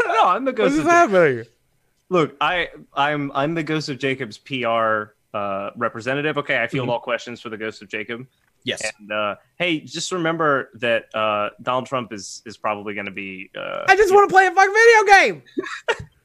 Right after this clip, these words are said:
Speaker 2: You know they're gonna reference him in Borderlands. You know they're going to.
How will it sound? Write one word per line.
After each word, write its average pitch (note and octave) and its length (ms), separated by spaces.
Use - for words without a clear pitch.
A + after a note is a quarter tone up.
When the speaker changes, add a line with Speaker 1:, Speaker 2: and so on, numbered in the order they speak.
Speaker 2:
You F3+ 120
know G3+ 220
they're G3+ 100
gonna D#3+ 160
reference C#3 460
him A#2+ 100
in A2+ 140
Borderlands. F#2 680
You A#2+ 120
know A#2+ 360
they're F#2 100
going E2+ 280
to. C#2+ 200